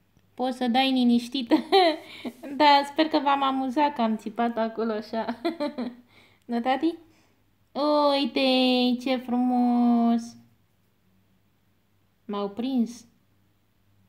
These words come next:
Ce vrea să-mi fac aici? Oh my God! Ați văzut ce mi-au făcut? M-au închis în dulapul ăla și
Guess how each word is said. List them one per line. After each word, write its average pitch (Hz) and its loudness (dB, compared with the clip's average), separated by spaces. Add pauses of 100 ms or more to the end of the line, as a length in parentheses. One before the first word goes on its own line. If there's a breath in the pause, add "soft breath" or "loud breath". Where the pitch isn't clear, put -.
(800)
Ce - -10
vrea 285 0
să-mi 226 -4
fac 208 -8
aici? 196 -8 (580)
Oh 262 -8
my 196 -2
God! 208 -6 (1200)
Ați 233 -4
văzut 262 -4
ce 311 -10
mi-au 277 -6
făcut? 320 -8
M-au 269 -6
închis 262 -4
în 294 -6
dulapul 262 -4
ăla 262 -4
și 277 -18